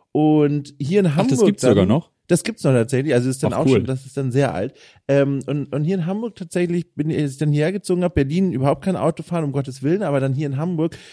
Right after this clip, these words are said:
Speaker 1: für so Kleinanzeigen, Abholgeschichten, so irgendwo
Speaker 2: Ja, ja.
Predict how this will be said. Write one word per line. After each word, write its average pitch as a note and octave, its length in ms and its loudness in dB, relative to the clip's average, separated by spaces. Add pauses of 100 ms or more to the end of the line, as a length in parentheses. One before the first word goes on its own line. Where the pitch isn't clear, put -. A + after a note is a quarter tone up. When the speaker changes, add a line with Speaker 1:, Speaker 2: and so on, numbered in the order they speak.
(160)
Speaker 1:
für D#3 240 2
so C#3 240 2
Kleinanzeigen, C3+ 880 -2
Abholgeschichten, B2+ 1000 -2
so C3 80 0
irgendwo C3 460 0
Speaker 2:
Ja, C3 220 4 (180)
ja. F#2 240 0